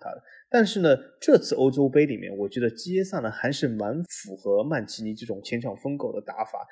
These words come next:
好像他还蛮适合这样打法的。所以我觉得基耶萨呢，这个赛季我希望他能够出挑一点，所以我挺期待他的表现。另外一个呢，我比较期待的表现就是这个罗马的这个号称什么渣男啊，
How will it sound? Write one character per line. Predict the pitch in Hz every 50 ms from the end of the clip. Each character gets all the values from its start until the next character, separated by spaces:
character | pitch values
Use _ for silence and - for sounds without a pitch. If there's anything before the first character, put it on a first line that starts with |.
| - - - - _
好 | - 104
像 | - 156 160
他 | 160 - - 196
还 | 175 202
蛮 | 202 170 113 135 190
适 | - - -
合 | 214 135
这 | 120 - -
样 | 143 120 110
打 | - 104 101
法 | - - 110 101
的。 | 107
所 | - - - 143
以 | 160
我 | 151 127 117
觉 | - 139
得 | 139 135 - - - - - _
基 | - - 214 220
耶 | 220 220
萨 | 214 - 220 175 135
呢， | 117 107 101 - - - - - - -
这 | - 175
个 | 139
赛 | 117 - 135
季 | 113 - - 110 98 - 107
我 | 110 110 107
希 | - - - - - 147 147
望 | 143 123 113
他 | - -
能 | 113 104
够 | 101 - 110
出 | 104 - -
挑 | 131 - 123 104
一 | -
点， | 95 92 -
所 | - -
以 | 123
我 | 117 107 104 98 92
挺 | - - - 107 90
期 | - - - 170
待 | 165 135
他 | - - 117
的 | 113
表 | 110 - -
现。 | - - - 113 - - - - - - - - _ -
另 | 226 285 285
外 | 302 320 320
一 | 247 139
个 | 127 127 113
呢， | 110 104 101
我 | 104 113
比 | 120 120
较 | 113 - 107 101
期 | - - - -
待 | - 127 113
的 | 104
表 | 98 107 95 95
现 | - 110 107 104
就 | - 131
是 | 113 - 123 107
这 | - 120
个 | 101 104 101
罗 | 101 104 104 113
马 | 139 143 110
的 | 92 101 101 101 - -
这 | -
个 | 120 107 101
号 | - - 110 101
称 | - - 110 107
什 | - 101
么 | 92 95 -
渣 | - 127
男 | 120 127 117 104 92 98
啊， | 98